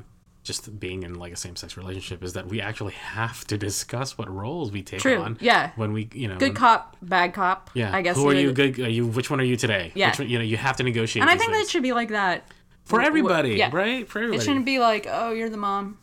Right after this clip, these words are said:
Speaker 2: You're gonna do the cooking all the time."
Speaker 1: Yeah.
Speaker 2: Or,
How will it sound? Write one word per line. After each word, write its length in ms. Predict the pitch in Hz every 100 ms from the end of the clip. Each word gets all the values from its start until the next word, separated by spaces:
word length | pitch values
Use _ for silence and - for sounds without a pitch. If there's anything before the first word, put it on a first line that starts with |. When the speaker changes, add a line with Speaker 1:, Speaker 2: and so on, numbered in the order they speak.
| -
Speaker 2:
You're 240 | 196 196
gonna 460 | 196 185 180 180 175 - _ _ _ _ _ _ _
do 80 | -
the 100 | 185
cooking 380 | 180 185 180 170
all 140 | 185
the 80 | 156
time." 520 | 156 170 160 160 170
Speaker 1:
Yeah. 240 | 175 202 147
Speaker 2:
Or, 380 | 151 151 147